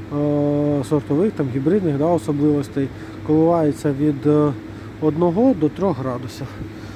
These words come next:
Ось. Тому всім, е, гарного зберігання. О, така величка камера.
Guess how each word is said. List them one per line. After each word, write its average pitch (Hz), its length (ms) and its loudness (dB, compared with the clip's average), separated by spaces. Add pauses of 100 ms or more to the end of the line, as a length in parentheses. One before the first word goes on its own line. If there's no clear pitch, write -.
(1400)
Ось. - 120 -8 (720)
Тому 151 220 0
всім, 196 360 0
е, 170 720 -2
гарного 175 400 0
зберігання. 180 640 0 (1400)
О, - 260 -4
така 156 240 -2
величка 147 400 -4 (360)
камера. 143 340 -6